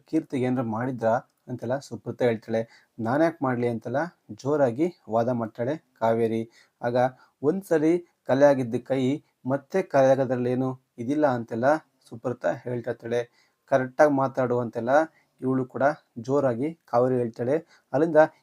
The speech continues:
ಇಬ್ರು ಕೂಡ ಕೈ ಕೈ ಮೇಲಾಸಿ ಅಲ್ಲಿಂದ ನಿನ್ನ ರೂಮಿಂದ ಆ ಕಡೆ ನೂಕ್ತಾಳೆ ಸುಪ್ರೀತನ. ಇಲ್ಲಿ ವೈಷ್ಣವ್ ಡಾಕ್ಟರ್ಗೆ ಫೋನ್ ಮಾಡಿ ಹೇಳ್ತಾನೆ ಆಗಿರ್ತಕ್ಕಂಥ ಘಟನೆ ಬಗ್ಗೆ.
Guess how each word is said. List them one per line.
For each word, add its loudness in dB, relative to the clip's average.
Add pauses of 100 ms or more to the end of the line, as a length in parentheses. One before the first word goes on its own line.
(100)
ಇಬ್ರು -2
ಕೂಡ 0 (300)
ಕೈ 2
ಕೈ 4
ಮೇಲಾಸಿ 0 (200)
ಅಲ್ಲಿಂದ 0
ನಿನ್ನ -2 (500)
ರೂಮಿಂದ 2 (200)
ಆ -8
ಕಡೆ -2 (220)
ನೂಕ್ತಾಳೆ -2 (120)
ಸುಪ್ರೀತನ. -8 (500)
ಇಲ್ಲಿ 10
ವೈಷ್ಣವ್ 6 (360)
ಡಾಕ್ಟರ್ಗೆ 4
ಫೋನ್ 2
ಮಾಡಿ 2 (160)
ಹೇಳ್ತಾನೆ -2 (120)
ಆಗಿರ್ತಕ್ಕಂಥ -8
ಘಟನೆ -2
ಬಗ್ಗೆ. -4